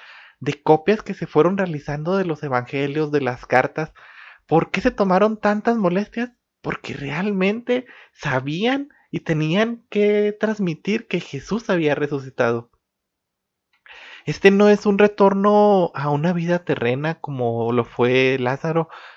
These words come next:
Lázaro re-, los resucitó Jesús, pero iba a volver a morir. Al contrario de esto, la resurrección de Jesús es una que pasa más allá de esta vida. Es una vida que está más allá del tiempo y del espacio.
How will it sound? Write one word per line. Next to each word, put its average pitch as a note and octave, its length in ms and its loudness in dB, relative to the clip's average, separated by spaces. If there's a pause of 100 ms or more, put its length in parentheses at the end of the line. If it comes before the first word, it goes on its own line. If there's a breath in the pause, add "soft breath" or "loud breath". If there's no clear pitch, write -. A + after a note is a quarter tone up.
(120)
Lázaro F#3+ 440 -2
re-, D#3+ 200 -4
los C#3 200 0
resucitó B2+ 520 -2
Jesús, F#3 340 -2
pero G3 400 -6
iba C#3+ 200 -6
a F3+ 40 -2
volver D3 360 -2
a F3 60 0
morir. C#3+ 420 -2 (800 soft breath)
Al G#2+ 120 -4
contrario B2+ 580 -2
de C3+ 180 2
esto, D#3 260 -2
la D#3 120 2
resurrección C3+ 640 -4
de E3 80 -2
Jesús - 480 -6 (720 soft breath)
es C#3+ 200 -6
una F3+ 300 2
que D3 580 0 (220)
pasa - 360 -2
más F#3 320 0
allá F3+ 400 0
de F#3 220 0
esta D#3 260 -6
vida. D3 340 -2 (500 soft breath)
Es - 160 -8
una E3+ 220 2
vida F#3 300 2
que G3+ 100 -14
está D3 220 0
más E3 240 -4
allá E3 240 0
del F3 260 0
tiempo G3 640 0
y D#3+ 120 -2
del C3 220 0
espacio. B2+ 580 -8